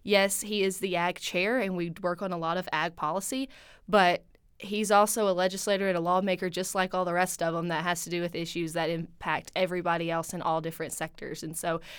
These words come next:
getting to really experience the legislative and lawmaking process through a firsthand experience has been something that's been really cool and very interesting that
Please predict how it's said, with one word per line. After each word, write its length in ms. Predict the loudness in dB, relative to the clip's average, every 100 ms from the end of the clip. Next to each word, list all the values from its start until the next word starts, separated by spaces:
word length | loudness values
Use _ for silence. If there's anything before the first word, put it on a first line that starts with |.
| 2
getting 260 | 4 4 2
to 180 | -2 0
really 440 | 0 0 0 -2
experience 720 | -6 -6 -6 -2 0 0 -2 -4
the 80 |
legislative 640 | -2 -2 -2 -4 -2 -2 -2
and 160 | -2 0
lawmaking 540 | 0 0 -4 -6 -4
process 520 | -2 -2 0 -2 -2
through 140 | -4 -6
a 60 |
firsthand 680 | -6 -8 -8 -8 -6 -6 -6
experience 720 | -4 -2 0 2 4 2 0
has 140 | -4
been 160 | -2 -2
something 340 | 0 -2 -4
that's 220 | -4 -4 -4
been 180 | -4
really 240 | -2 0 -2
cool 300 | -2 -2 0
and 80 | 0
very 200 | -2 -2
interesting 460 | -4 -8 -6 -6 -4
that 180 | -6